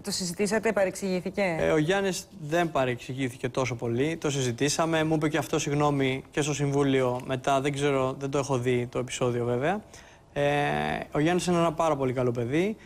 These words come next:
Speaker 2: Καταλαβαίνει και αυτός και εγώ πως η έλλειψη πείνας και όλη αυτή τα νεύρα και όλα αυτά μπορεί να ξεφύγουμε ώρες-ώρες. Και πιστεύω είμαστε δύο μεγάλα παιδιά, το συζητήσαμε, τελειώσαν όλα εκεί και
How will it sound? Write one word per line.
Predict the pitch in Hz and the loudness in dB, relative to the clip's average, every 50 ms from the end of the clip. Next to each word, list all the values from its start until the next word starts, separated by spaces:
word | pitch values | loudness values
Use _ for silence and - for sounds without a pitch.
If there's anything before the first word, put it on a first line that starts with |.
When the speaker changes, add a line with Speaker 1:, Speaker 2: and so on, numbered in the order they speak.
| - - - | -20 -20 -18
Speaker 2:
Καταλαβαίνει | _ - 147 139 151 147 151 151 147 165 170 170 160 | _ -4 -2 0 2 2 2 2 2 2 0 0 -2
και | 156 - 165 | -2 -2 -2
αυτός | 151 - - 160 156 | -2 -2 -2 -4 -2
και | - 170 | 0 0
εγώ | 156 143 131 143 165 | 2 2 2 2 0
πως | 165 165 165 156 - - | 0 0 -2 -2 -2 -2
η | 165 165 | 0 0
έλλειψη | 165 160 156 - - 160 | 2 0 0 -2 -4 -6
πείνας | - - 160 160 156 143 135 131 131 127 - - | -2 0 0 2 2 2 0 -2 -2 -4 -8 -12
και | - - 147 139 135 135 135 - - - - - - - - - | -4 0 0 2 2 2 0 -2 -6 -12 -20 -20 -20 -20 -20 -6
όλη | - 151 165 170 165 156 147 | -2 0 2 4 4 4 2
αυτή | 139 131 - - - 160 147 143 135 131 131 - - - - - - - - - _ | 0 -2 -4 -4 -2 0 2 2 0 0 -2 -6 -12 -18 -20 -20 -20 -20 -20 -20 _
τα | - 151 143 | -2 0 0
νεύρα | 147 151 156 165 151 147 143 | 2 2 2 2 2 2 2
και | 151 | 2
όλα | 156 147 | 2 0
αυτά | 135 - - 175 165 | 0 0 0 -2 0
μπορεί | 156 151 160 160 | 2 0 0 0
να | 165 | 0
ξεφύγουμε | 151 - 160 147 - 175 160 156 147 143 | -2 -2 -4 -2 0 0 0 2 2 2
ώρες-ώρες. | 139 127 120 - 151 147 165 196 220 220 - - - - - - - - | 0 0 -2 0 0 0 0 0 -2 -2 -6 -12 -16 -18 -18 -18 -20 -6
Και | - 170 160 | -4 -2 -2
πιστεύω | 156 147 - - 190 190 190 | -2 -2 0 0 2 2 2
είμαστε | 185 185 175 180 - 175 170 165 165 156 156 156 156 | 2 2 0 -2 -2 0 0 2 2 2 0 -2 -4
δύο | 151 151 165 156 | -2 0 2 2
μεγάλα | 151 139 156 156 151 143 | 2 2 2 2 2 2
παιδιά, | 135 131 120 131 151 175 196 208 202 | 0 -2 -2 0 0 2 2 0 0
το | - 165 | -2 -4
συζητήσαμε, | 143 151 139 135 131 139 175 170 - 208 190 190 196 190 | -2 -2 -2 -4 -2 -2 -2 -2 0 0 0 0 0 0
τελειώσαν | - 160 156 165 170 160 175 | 2 2 2 2 2 2 2
όλα | 175 170 160 | 2 2 2
εκεί | 151 135 147 196 202 | 2 0 0 -2 -4
και | 185 - 185 180 180 175 | 0 2 2 4 4 2